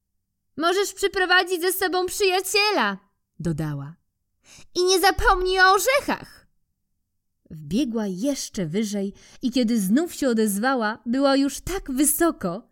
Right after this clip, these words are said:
zakryta przez liście, że misiowi wydawało się, jakby samo drzewo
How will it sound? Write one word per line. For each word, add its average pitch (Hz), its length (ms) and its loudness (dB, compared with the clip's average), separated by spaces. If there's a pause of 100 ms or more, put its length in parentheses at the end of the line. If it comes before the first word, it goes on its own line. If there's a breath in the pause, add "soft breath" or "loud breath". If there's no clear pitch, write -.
(200)
zakryta 220 580 -2
przez 233 300 -6
liście, 226 380 -4 (300 loud breath)
że 277 180 2
misiowi 359 460 -2
wydawało 370 520 -4
się, 381 160 -6
jakby 359 340 -4
samo 381 440 -2
drzewo 269 600 -2